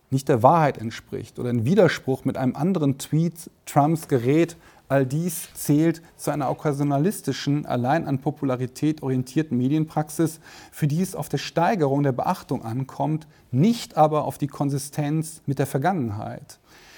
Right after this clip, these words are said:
In diesem Rahmen spielen Gesetze und Verträge, Institutionen, Programme und Normen eine untergeordnete Rolle, da sie kollektiv bindende Entscheidungen oder Präferenzen über die Zeit hinweg festhalten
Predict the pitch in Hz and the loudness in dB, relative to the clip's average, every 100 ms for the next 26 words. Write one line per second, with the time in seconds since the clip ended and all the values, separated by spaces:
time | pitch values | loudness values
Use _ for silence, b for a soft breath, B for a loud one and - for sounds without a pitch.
0 | B - 147 220 185 131 175 196 147 - | B -2 2 4 2 2 2 2 0 0
1 | 147 139 110 156 180 - 147 - 139 - | 0 0 4 2 2 -6 -6 -4 -8 -4
2 | 160 190 160 151 131 - 151 - - 156 | 0 0 0 -2 -2 -2 -4 -4 -2 0
3 | 165 160 139 117 123 170 156 123 127 135 | 2 0 -2 -2 -2 0 0 0 0 2
4 | 160 170 165 143 143 - 220 196 139 117 | 2 2 -2 -4 -6 0 0 2 2 2
5 | 135 - 143 110 131 170 185 185 B B | 2 2 -2 4 4 4 2 -2 B B
6 | B 131 139 160 156 147 - 170 185 - | B -2 -2 -2 0 0 -2 -6 -6 -4
7 | 156 156 151 123 - 131 131 156 156 131 | -2 -2 -2 -4 -4 -2 0 0 -2 -4
8 | 131 131 - 123 131 170 - 127 127 131 | -4 -6 -4 -4 -2 -2 -4 -6 -4 -4
9 | - - 185 165 107 - 131 139 139 - | -6 0 2 4 0 2 2 2 -2 -4
10 | 185 190 - 131 123 139 151 147 | -2 -2 -4 0 2 2 2 0